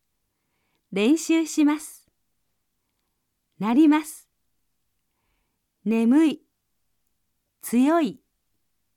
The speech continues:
弱い。調子がいい。調子が悪い。調子。ゴルフ。相撲。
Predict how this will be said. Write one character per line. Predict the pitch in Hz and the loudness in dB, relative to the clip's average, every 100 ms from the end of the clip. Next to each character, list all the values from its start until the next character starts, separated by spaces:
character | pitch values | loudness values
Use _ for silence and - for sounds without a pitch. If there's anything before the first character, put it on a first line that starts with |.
| _ _ _ _ - | _ _ _ _ -6
弱 | 190 208 277 330 | -2 0 0 -2
い。 | 208 - _ _ _ _ _ _ _ _ _ _ _ _ _ | -6 -12 _ _ _ _ _ _ _ _ _ _ _ _ _
調 | - 247 339 | -2 0 0
子 | - 349 | 0 2
が | 349 | 2
い | 339 | 2
い。 | 320 247 156 _ _ _ _ _ _ _ _ _ _ _ _ _ - | 2 0 -4 _ _ _ _ _ _ _ _ _ _ _ _ _ -8
調 | 226 214 | -2 0
子 | 285 294 | 0 2
が | 285 277 | 2 4
悪 | 262 262 277 | 2 2 0
い。 | 240 - _ _ _ _ _ _ _ _ _ _ _ _ _ | -2 -6 _ _ _ _ _ _ _ _ _ _ _ _ _
調 | - 240 269 285 | -4 0 0 -2
子。 | - 240 - _ _ _ _ _ _ _ _ _ _ _ _ _ | -6 -10 -10 _ _ _ _ _ _ _ _ _ _ _ _ _
ゴ | 226 370 | 0 2
ル | 349 | 0
フ。 | - - 170 - _ _ _ _ _ _ _ _ _ _ _ | -2 -10 -10 -12 _ _ _ _ _ _ _ _ _ _ _
相 | - - 233 | -16 -2 2
撲。 | 262 277 240 | 4 2 0